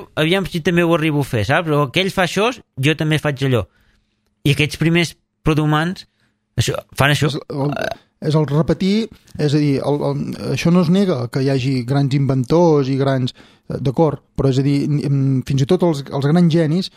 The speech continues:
Speaker 2: eh, neixen, tenen un bagatge cultural, que aquest bagatge cultural ve d'algun lloc, és a dir, d'una repetició constant, eh, la transmissió cultural. Nosaltres, per, per exemple, això vam parlar, em sembla, aquell programa que parlàvem del llenguatge
Speaker 1: Mm.
Speaker 2: i dels conceptes matemàtics.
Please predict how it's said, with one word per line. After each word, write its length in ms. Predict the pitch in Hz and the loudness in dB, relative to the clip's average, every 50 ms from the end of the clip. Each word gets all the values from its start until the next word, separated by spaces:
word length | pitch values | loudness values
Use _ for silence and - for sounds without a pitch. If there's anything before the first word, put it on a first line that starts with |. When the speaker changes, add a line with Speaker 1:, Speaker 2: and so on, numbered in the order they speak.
| _ _ _ _ | _ _ _ _
Speaker 2:
eh, 220 | - 151 143 139 143 - | -4 -2 0 0 -2 0
neixen, 340 | 147 156 160 147 - 202 196 160 - - - - | 0 0 2 2 2 0 0 0 -2 -8 -4 0
tenen 240 | - 175 180 190 175 | 2 4 4 4 4
un 80 | 151 143 | 4 4
bagatge 300 | 135 127 131 127 117 131 | 2 2 0 0 0 -2
cultural, 480 | 120 143 135 117 143 127 117 104 104 - - | -2 -2 -2 0 0 -2 -2 -2 -4 -6 -8
que 100 | 143 120 | -4 -2
aquest 140 | 143 147 147 | -2 0 0
bagatge 240 | 151 160 156 143 165 | 0 2 2 2 0
cultural 300 | 160 151 165 180 208 208 | 0 0 0 -2 -2 -2
ve 140 | 156 156 160 | -2 0 2
d'algun 240 | 160 151 139 147 156 | 2 2 2 2 2
lloc, 320 | 170 180 139 113 - - _ - | 2 2 0 -2 -6 -10 _ -4
és 100 | 143 123 | -2 0
a 60 | 135 | 0
dir, 180 | 139 131 123 - - | 0 0 -2 -4 -6
d'una 320 | - 131 131 143 160 175 | -4 -2 0 2 4 4
repetició 640 | 175 170 170 - 175 143 160 156 143 170 170 165 165 | 4 4 2 2 0 -2 -2 -2 0 0 0 0 0
constant, 540 | - 160 156 - - 175 165 156 135 113 107 - - | -2 -4 -4 -2 -2 0 0 0 0 -2 -4 -4 -4
eh, 80 | 131 151 | -2 0
la 160 | 156 147 135 | 0 -2 0
transmissió 400 | 147 139 139 143 143 147 175 185 | 0 0 2 2 2 2 0 0
cultural. 520 | 214 185 175 147 165 156 151 135 110 110 - _ _ _ | 0 -2 -2 -2 0 0 0 0 -2 -4 -8 _ _ _
Nosaltres, 420 | - 135 143 160 165 180 165 - - - - - - - - | -4 -2 0 2 0 0 -2 -6 -12 -20 -20 -20 -20 -10 -8
per, 140 | 170 - - | -8 -6 -4
per 140 | - 156 143 | -2 0 2
exemple, 260 | 170 175 147 139 127 135 | 2 2 2 2 0 0
això 220 | 139 - 185 185 185 185 180 | 0 2 2 2 4 2 2
vam 160 | 175 170 165 | 2 0 2
parlar, 240 | 147 170 165 160 156 | 2 2 2 2 0
em 80 | - | 0
sembla, 220 | - 165 160 156 139 | 0 0 0 2 0
aquell 420 | 156 147 - - 185 151 147 131 | 0 -4 -4 -4 -4 -2 -2 0
programa 460 | - 156 151 165 170 151 143 156 190 240 | 0 2 2 2 2 2 2 0 -2 -2
que 80 | - - | -2 -2
parlàvem 300 | 135 139 151 160 160 156 | 0 2 2 2 2 2
del 160 | 143 143 135 | 2 2 2
llenguatge 540 | 139 139 139 156 156 147 127 143 170 208 - - _ - _ _ _ - | 2 2 4 2 2 2 2 0 0 -2 -4 -8 _ -20 _ _ _ 0
Speaker 1:
Mm. 120 | 127 117 | 0 2
Speaker 2:
i 100 | 156 151 | 4 4
dels 160 | 147 143 139 - | 4 2 2 0
conceptes 380 | - 123 160 147 - 165 139 | 0 -2 -2 0 0 -2 0
matemàtics. 640 | 151 147 127 143 139 139 131 113 - 113 113 - | 0 0 0 0 0 0 -2 -2 -4 -8 -10 -12